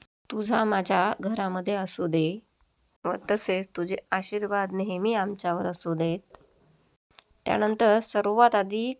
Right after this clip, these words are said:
कलश हलवलाय मी. सर्वात आधी कलश हलवून घ्यायचा आहे.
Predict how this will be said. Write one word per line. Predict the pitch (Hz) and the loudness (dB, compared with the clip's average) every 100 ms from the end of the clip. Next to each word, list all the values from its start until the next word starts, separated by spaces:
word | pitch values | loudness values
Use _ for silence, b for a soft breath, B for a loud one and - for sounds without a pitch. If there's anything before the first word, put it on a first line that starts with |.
| - | -2
कलश | 220 226 226 | 2 2 0
हलवलाय | 208 196 180 185 180 | -4 -2 -2 -2 -2
मी. | 175 175 202 269 _ _ _ _ _ _ _ _ _ | -2 -4 -4 -8 _ _ _ _ _ _ _ _ _
सर्वात | - - 202 196 | -6 -4 -2 -2
आधी | 190 180 220 220 240 | -2 -2 0 -2 0
कलश | 196 196 202 202 | 0 0 0 -2
हलवून | 196 185 175 | -4 -4 -4
घ्यायचा | 208 180 - | -6 -8 -6
आहे. | 180 170 185 196 | -6 -6 -8 -10